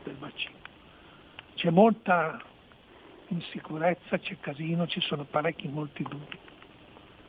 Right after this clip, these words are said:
Quindi oggi io auguro tutto, insomma, di, di stare tranquilli e purtroppo bisogna stare tutti in casa, perché la sicurezza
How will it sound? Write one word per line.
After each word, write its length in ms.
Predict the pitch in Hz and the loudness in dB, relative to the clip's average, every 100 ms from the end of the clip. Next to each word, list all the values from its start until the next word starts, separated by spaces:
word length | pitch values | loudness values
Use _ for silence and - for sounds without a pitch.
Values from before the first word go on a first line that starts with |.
| - - - - - - - - - - - - | -20 -20 -20 -20 -20 -20 -20 -20 -20 -18 -18 -18
Quindi 540 | - 151 143 135 127 123 - - - - - - - - - - - - | -8 -6 -4 -6 -8 -12 -18 -20 -20 -16 -16 -16 -20 -20 -20 -20 -18 -12
oggi 840 | - 147 135 151 143 135 120 120 101 - - - - - - - - - - - - - - | -6 -4 2 2 4 2 2 0 -4 -12 -20 -20 -20 -20 -20 -20 -20 -20 -18 -18 -18 -14 -6
io 120 | 151 | 0
auguro 380 | 160 147 151 143 | 0 0 0 0
tutto, 320 | - 160 - | 0 0 0
insomma, 420 | 139 - 156 147 | -2 0 0 0
di, 220 | 135 139 120 - - - | -4 -8 -10 -14 -18 -12
di 100 | 139 - | -10 -4
stare 580 | 175 170 151 131 123 - - - - - | -2 -2 -4 -10 -12 -14 -20 -20 -18 -6
tranquilli 680 | 147 139 - 160 165 170 - - - - - - | -4 -4 -2 -2 -2 -6 -8 -20 -20 -20 -20 -6
e 140 | 175 - | -6 -4
purtroppo 460 | 185 - 180 - | -4 2 2 2
bisogna 380 | 151 156 156 160 - | 0 0 -2 -2 -4
stare 240 | 165 151 - | -2 -2 -2
tutti 300 | 220 - 156 | -8 -6 -8
in 140 | 151 | -6
casa, 420 | - - - - - - - - - - - | -6 -6 -8 -12 -18 -20 -20 -20 -20 -20 -16
perché 200 | - - | -12 -6
la 120 | 143 - | -6 -6
sicurezza 520 | - 160 165 - 147 | -8 -2 -2 -2 -6